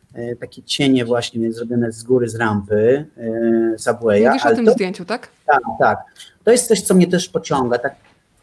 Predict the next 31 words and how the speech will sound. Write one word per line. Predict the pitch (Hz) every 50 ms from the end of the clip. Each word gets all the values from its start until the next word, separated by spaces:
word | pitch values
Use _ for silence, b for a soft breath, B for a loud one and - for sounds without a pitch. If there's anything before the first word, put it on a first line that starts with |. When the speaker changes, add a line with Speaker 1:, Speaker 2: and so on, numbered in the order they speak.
| _ _ _ _ _ _ _ _ _ _ _ _ _ _ _ _ _ _ _ _ _ _ _ _ _ _ _ _ _ _ _ _
Speaker 1:
Tutaj | - 170 202
jest | 202 196
taki | 190 185 185
trochę | 180 180 175 175
klimat | 175 180 185 180 165 175 -
po-, | 180 165
postindustrialny. | 170 175 - 165 170 - 170 160 151 151 151 151 - - 139 123 113 110 107 107 110 113 117 113 113 113 - -
Y, | 113 113 117 117 117 117 117 117 117 113 117 117 117 - _ _ _ _ _ _ -
właściwie | 117 113 - _ _ _ _ _ _ - - 147 147
można | 147 147 139 143 131 -
powiedzieć, | - 131 135 143 135 127
że | 127 123 120 - 113 - - -
ta | - 117 117
fabryka | 113 123 113 117 127 - 135
to | 127 123
gdzieś | 113 113 120 -
mogłoby | - 113 117 117 117 113
być | 107 113 113 - - - - - -
z | 101
dziewiętnastego | 104 104 101 107 104 107 117 113 110 - - 104 90 92 90 _
stulecia, | 92 92 90 90 92 - 107 107
chociaż | 113 - - -
ona | 113 113 117
jest | 110 113
zbyt | 110 - - - _ _ _ _ _ _ _ _ _ _
pewnie | - 104 98 107 107 104
nowoczesna. | 101 101 101 95 - 95 92 - - 95 90 87 - _ B B B B B B B B 113
E, | 117 117 120 -
ale | - 139 139
takie | 139 - - 156 156 - 151
klimaty | 135 - - 143 143 147 147 151 156 160 165 160 - 156 147 147 143 143 139 143 143